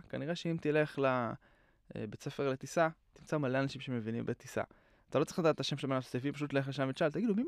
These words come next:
מבין בטיסה ככה וככה?" תבין מה אתה מחפש, ותצעק את זה לעולם.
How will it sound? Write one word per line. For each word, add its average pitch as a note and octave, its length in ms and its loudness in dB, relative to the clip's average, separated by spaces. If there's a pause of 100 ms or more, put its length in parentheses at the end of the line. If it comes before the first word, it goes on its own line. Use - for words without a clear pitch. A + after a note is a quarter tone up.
מבין A#3+ 200 2
בטיסה E3+ 380 2
ככה D#3 260 -2
וככה?" C3+ 280 -4
תבין D#3 280 2
מה F3+ 100 6
אתה C#3+ 140 -4
מחפש, C3+ 440 -8
ותצעק - 640 -4
את F#3 60 2
זה F#3+ 120 4
לעולם. G#3 360 4